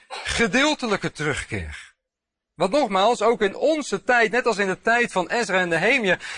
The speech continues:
zie je dat het overgrote gedeelte van het Joodse volk blijft wonen buiten Israël. Het gaat om een gedeeltelijke terugkeer. Nou, broeders en zusters,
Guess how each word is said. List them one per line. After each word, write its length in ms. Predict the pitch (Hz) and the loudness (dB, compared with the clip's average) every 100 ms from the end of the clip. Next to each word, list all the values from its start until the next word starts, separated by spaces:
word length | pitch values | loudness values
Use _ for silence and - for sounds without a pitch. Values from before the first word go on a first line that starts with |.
| - | -8
zie 180 | - 262 | 0 2
je 80 | |
dat 120 | 208 185 | 2 0
het 200 | 175 - | -4 -2
overgrote 840 | 220 285 320 247 214 214 208 202 | 2 4 4 0 -2 0 0 -2
gedeelte 460 | 156 160 247 294 196 | -4 0 0 0 0
van 140 | 180 | 0
het 140 | 165 151 | 0 2
Joodse 400 | 214 254 - 185 | 2 2 -2 -4
volk 280 | 240 220 139 | 0 0 2
blijft 280 | 180 180 | 2 2
wonen 540 | 139 247 262 160 175 214 - - | 2 2 2 0 0 -2 -8 -20
buiten 840 | 113 113 233 277 247 165 147 226 220 _ - - - | -4 0 2 2 0 -2 -2 -4 -10 _ -18 -18 -6
Israël. 720 | - 262 269 233 151 98 82 _ _ _ _ _ _ _ _ _ _ | -2 0 2 2 0 -2 -10 _ _ _ _ _ _ _ _ _ _
Het 140 | - - | -10 0
gaat 220 | 208 196 | 0 2
om 100 | 170 | 0
een 80 | 151 | 0
gedeeltelijke 920 | 160 113 220 302 285 175 156 165 175 | -2 0 2 2 0 -2 -2 -2 -4
terugkeer. 800 | - 262 269 - 165 98 - - _ _ _ _ _ _ _ - - - - - | -2 -2 -2 -4 -6 -6 -14 -20 _ _ _ _ _ _ _ -20 -16 -16 -18 -6
Nou, 160 | 196 208 | -2 0
broeders 300 | 233 247 233 | 0 0 -2
en 60 | |
zusters, 400 | 208 269 - 185 | 0 0 0 -4